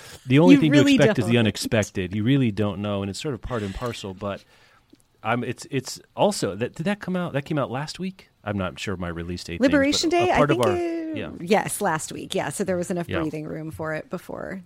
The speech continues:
Speaker 2: the episode, yes.
Speaker 1: But I look forward to doing that as we continue ex-, to experiment with content forms that some of them will stay in Patreon and then some we may bleed over to, to play with on
Speaker 2: Yeah.
Speaker 1: the main show. But,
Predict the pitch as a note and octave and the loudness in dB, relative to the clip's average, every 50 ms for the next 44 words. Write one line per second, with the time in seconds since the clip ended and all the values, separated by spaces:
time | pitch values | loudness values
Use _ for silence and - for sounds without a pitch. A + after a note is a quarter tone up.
0 | _ - F3 E3 D#3 - - F3 - - - - - - - - - - - - | _ -10 -8 -8 -6 -8 -8 -8 -8 -8 -10 -10 -10 -12 -12 -12 -12 -14 -16 -16
1 | _ _ _ _ _ _ _ _ _ _ _ _ _ _ _ - - B2+ B2+ B2+ | _ _ _ _ _ _ _ _ _ _ _ _ _ _ _ -6 0 2 4 4
2 | A#2+ C#3 C#3 - - B2+ B2+ A#2 A2 - - G2 G#2+ G#2+ G#2 G#2 A2 A#2 B2+ A2 | 4 2 0 -2 -2 0 2 2 2 0 -4 -4 -2 -2 0 0 0 0 -2 -2
3 | G#2+ F#2 G#2 F#2+ - - G2+ - A2+ G#2+ G2+ G2 F#2 - - - - _ - A2 | -2 -4 -6 -4 -4 -6 -4 -4 -2 -2 -2 -2 -2 -4 -8 -14 -20 _ -6 -6
4 | G2+ - - - - A2+ A2 G#2+ G#2 F#2+ F2 F#2+ F2+ - - - A2+ G#2+ G2+ F#2 | -6 -4 -6 -6 -4 -2 -2 0 -2 -2 -4 -6 -8 -8 -6 -4 -2 -2 -2 -2
5 | - G#2+ G2+ - - G#2+ G#2 G#2+ G#2 G2 F#2 G2 F#2 - - C3+ A#2+ A2+ F#2+ G2+ | -4 -6 -6 -6 -4 -4 -2 -2 -2 -2 -2 -4 -4 -2 -2 0 0 0 0 -2
6 | G#2+ G2+ F#2+ F2+ F#2 - - G#2 G2 G2 F#2+ - C#3 C#3 - - C#3+ C3 B2 G#2+ | -2 -2 -4 -4 -6 -8 -8 -6 -6 -6 -4 -4 -6 -6 -4 -4 -4 -2 -2 -2
7 | G#2 G2+ - - A#2+ G#2 G2+ G2 G2+ G2 G2 F2+ G2 G2+ G2 F#2 G2 F#2 F#2 F2+ | -4 -4 -4 -4 -4 -2 -2 0 0 -2 -4 -4 -4 -6 -4 -4 -4 -4 -4 -6
8 | F#2+ F#2 - - F#2+ F2 - - - - G2+ G2 F#2 F#2 F2+ - - F#2 F2 E2 | -8 -10 -10 -12 -14 -14 -14 -16 -14 -10 -8 -6 -6 -6 -8 -8 -8 -8 -8 -6
9 | E2+ F2 - _ _ _ - F3 F3 F#3+ A3+ A#3+ G#3 - F#2 G2 G2 F#2 F2+ F2 | -8 -10 -12 _ _ _ -12 -10 -10 -10 -10 -8 -6 -4 -4 -2 -2 -2 -4 -4
10 | F2 - - G2 F2+ F2+ E2+ E2 F#2 F2+ F2+ D#2+ - | -6 -6 -6 -6 -6 -6 -6 -8 -8 -8 -8 -8 -12